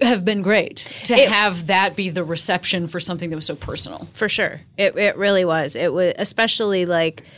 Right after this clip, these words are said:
Speaker 2: being at Sundance with But I'm a Cheerleader all those years before and having someone actively trying to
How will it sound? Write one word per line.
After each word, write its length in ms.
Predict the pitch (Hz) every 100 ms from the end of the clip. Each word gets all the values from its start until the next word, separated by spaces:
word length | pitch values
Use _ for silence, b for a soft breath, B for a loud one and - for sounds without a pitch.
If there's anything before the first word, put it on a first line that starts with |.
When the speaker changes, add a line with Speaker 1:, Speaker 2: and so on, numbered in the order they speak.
| B B B B - 165
Speaker 2:
being 300 | 202 196 185
at 100 | -
Sundance 800 | 190 175 170 165 160 - - - B B B - -
with 320 | 180 220 214
But 120 | 214
I'm 100 | 185
a 60 | 175
Cheerleader 800 | - 254 226 160 170 160 156 165 -
all 240 | - 175 175
those 240 | 175 170
years 280 | 165 160 160
before 720 | - - 226 196 175 170 160 B B -
and 140 | 185
having 440 | 185 180 175 170 165 -
someone 420 | - 170 170 170
actively 480 | 160 165 160 170 170
trying 240 | 170
to 80 | 165